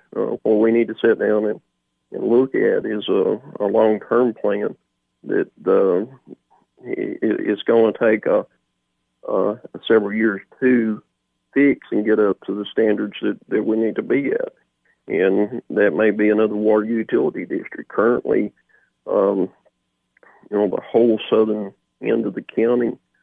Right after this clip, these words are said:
um, from, uh, about a little bit north of, um, you know, two eighty-four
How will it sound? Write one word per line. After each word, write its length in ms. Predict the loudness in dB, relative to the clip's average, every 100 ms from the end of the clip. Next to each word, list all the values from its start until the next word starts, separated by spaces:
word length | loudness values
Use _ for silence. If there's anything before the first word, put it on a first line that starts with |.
| _ _ -12
um, 540 | -6 -4 -2 -4 -6 -10 _ _
from, 300 | -6 -4 -4 -8 _ _
uh, 140 | -6 -4
about 600 | -6 -10 -2 0 2 -2 _ _ _ _ _ _ _ _
a 40 | 0
little 200 | 2 2
bit 220 | 2 2
north 400 | 4 4 4 0
of, 260 | -6 -6 -6
um, 480 | -4 -2 0 -2 -6 -14 _ _ -4
you 100 | -2
know, 120 | -2 0
two 160 | 4
eighty-four 520 | 4 0 0 2 2